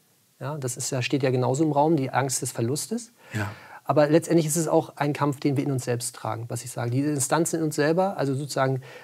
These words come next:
Speaker 1: dieses, ähm, diese feinstofflichen und stofflichen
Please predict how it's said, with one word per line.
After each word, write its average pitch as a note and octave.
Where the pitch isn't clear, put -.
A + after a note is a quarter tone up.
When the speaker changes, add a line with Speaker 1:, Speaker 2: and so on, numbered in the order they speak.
Speaker 1:
dieses, C3
ähm, B2+
diese A#2+
feinstofflichen D#3
und C3
stofflichen C3+